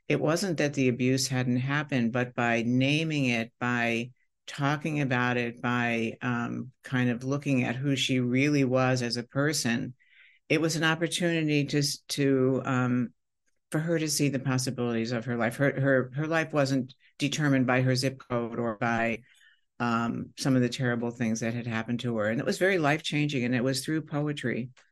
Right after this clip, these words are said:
Um, so that's a very big deal. I would say also one of the, um, best way to build relationships is to share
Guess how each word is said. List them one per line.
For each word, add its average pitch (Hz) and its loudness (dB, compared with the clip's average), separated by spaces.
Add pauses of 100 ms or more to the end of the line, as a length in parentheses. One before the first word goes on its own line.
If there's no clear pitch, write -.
(380)
Um, 131 2
so 127 -2
that's 180 0
a 208 0
very 151 2
big 135 0
deal. 131 4
I 151 2
would 190 2
say 196 2
also 156 0 (500)
one 170 -2
of 190 -2
the, 135 6 (240)
um, 127 0 (480)
best 233 4
way 143 4
to 131 2
build 131 2
relationships 123 0
is 143 0
to 139 0
share 190 2